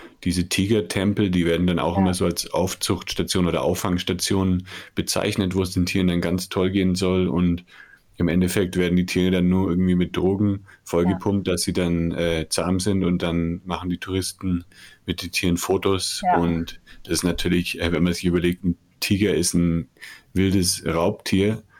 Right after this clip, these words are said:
Speaker 2: Mhm.
Speaker 1: Und wenn der dann auf einmal, äh, ja, sich streicheln lässt und so, da kann irgendwas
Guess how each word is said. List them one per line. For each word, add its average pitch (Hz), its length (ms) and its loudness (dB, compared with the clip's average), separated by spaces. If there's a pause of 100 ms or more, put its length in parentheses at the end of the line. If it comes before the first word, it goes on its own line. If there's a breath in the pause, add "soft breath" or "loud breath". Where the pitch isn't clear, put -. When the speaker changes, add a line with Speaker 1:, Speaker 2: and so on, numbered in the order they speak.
(300 soft breath)
Speaker 2:
Mhm. 185 260 -2
Speaker 1:
Und 87 180 4
wenn 87 160 2
der 87 120 2
dann 87 100 2
auf 87 160 0
einmal, 85 840 0 (200)
äh, 87 60 -2
ja, 80 260 -2
sich - 200 -4
streicheln 87 440 0
lässt 87 260 -2
und 87 120 0
so, 87 140 -2
da 82 100 0
kann 85 220 -2
irgendwas 80 580 -2